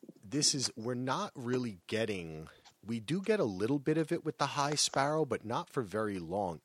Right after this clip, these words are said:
This is not like an upstairs, downstairs. This isn't Downton Abbey where we get to see the kings and the queens and then we spend equal time with the serfs and the, and the servants. We don't see that part in this show.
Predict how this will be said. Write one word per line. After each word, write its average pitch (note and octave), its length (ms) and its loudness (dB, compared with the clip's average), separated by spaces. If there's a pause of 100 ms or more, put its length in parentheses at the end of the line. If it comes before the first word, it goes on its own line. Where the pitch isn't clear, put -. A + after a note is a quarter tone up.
This D3+ 200 2
is F3+ 160 2
not F3+ 260 -2
like D3 160 0
an G2+ 100 -2 (100)
upstairs, G2+ 720 0
downstairs. F2 840 -2
This F#2+ 160 2
isn't D#3 320 0
Downton F#2+ 360 -2
Abbey E2 340 -4
where D#2 200 -4
we E2+ 140 -6
get G2+ 240 -4
to G#2+ 100 0
see G2 240 4
the F2+ 120 -4
kings G#2 400 -4
and F2+ 100 -4
the F2+ 60 -4
queens G#2 520 -4
and E2+ 120 -4
then F2+ 100 -2
we F2+ 80 -4
spend F2+ 400 -2
equal F#2 340 -4
time F#2+ 480 -2
with F2 140 -6
the - 100 -4
serfs - 640 2
and E2+ 160 -2
the, E2+ 180 0
and E2+ 360 -6 (360)
the F2 100 0
servants. B2 760 4 (340)
We E3+ 140 2
don't B3 220 4
see A3+ 300 8
that F#2 320 2
part D2 260 -2
in C#2+ 100 -10
this C2 160 -8
show. B1 380 -2